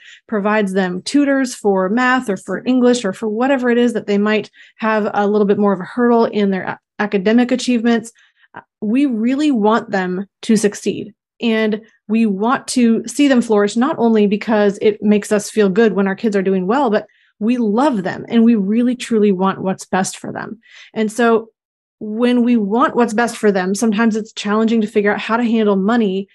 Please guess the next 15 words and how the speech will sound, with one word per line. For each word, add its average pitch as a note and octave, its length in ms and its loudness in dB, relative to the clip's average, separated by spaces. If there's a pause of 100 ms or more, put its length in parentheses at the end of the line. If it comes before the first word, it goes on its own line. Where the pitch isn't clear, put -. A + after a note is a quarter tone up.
(300)
in A3+ 160 -2
relationship G#3 800 0 (320)
to G3+ 480 0 (200)
kids. G3 460 -2 (100)
And G#3 200 2
so G#3 420 0 (240)
sometimes G#3+ 460 0 (100)
it G#3+ 180 0
can, G#3 360 2
um, F#3+ 500 -2 (1500)
really A#3+ 460 -2 (420)
be B3 240 4
a - 120 -2
confusing A3 840 0
idea F#3+ 600 -2